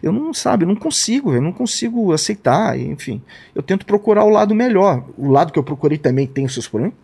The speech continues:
Claro que tem. E é isso, cara. Meu irmão, eu respeito. Eu nunca fui atacar ninguém de graça, eu só me defendi. Nunca ataquei, velho. Nunca. Nunca fui lá e falei, "Tico, você é isso.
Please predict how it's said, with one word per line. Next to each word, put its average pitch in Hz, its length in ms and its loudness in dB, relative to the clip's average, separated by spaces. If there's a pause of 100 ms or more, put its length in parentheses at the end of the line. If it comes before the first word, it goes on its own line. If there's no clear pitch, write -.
Claro 349 380 0
que 339 140 -8
tem. 202 380 -4 (540)
E - 100 -4
é 349 80 -2
isso, 311 320 -4
cara. 131 180 -8 (380)
Meu - 100 -6
irmão, 139 240 -2
eu 120 80 -2
respeito. 330 540 -2 (380)
Eu 165 60 -4
nunca 339 260 -2
fui - 160 0
atacar - 380 0
ninguém 233 280 2
de 226 120 -2
graça, 175 360 0
eu 160 40 0
só - 160 -4
me 214 80 -2
defendi. 208 500 -6 (480)
Nunca 226 340 -6
ataquei, 214 440 -6
velho. 92 280 -8
Nunca. 156 420 -6 (320)
Nunca 208 140 -6
fui 196 160 -4
lá 180 180 0
e - 40 -20
falei, 160 200 -14
"Tico, 202 360 -10
você 165 320 -8
é 151 100 -12
isso. 147 500 -10